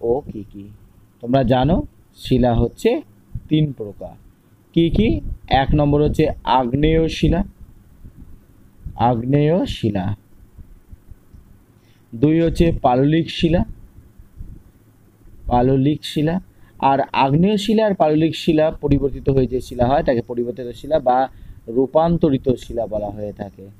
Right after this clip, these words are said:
তাহলে এই তিন ধরনের শিলা কিন্তু আমরা জানতে পারলাম।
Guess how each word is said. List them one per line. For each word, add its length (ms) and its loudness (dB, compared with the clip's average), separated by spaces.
তাহলে 420 0
এই 300 2
তিন 300 2
ধরনের 420 0
শিলা 340 -6
কিন্তু 240 -8
আমরা 260 -2
জানতে 340 -6
পারলাম। 400 -16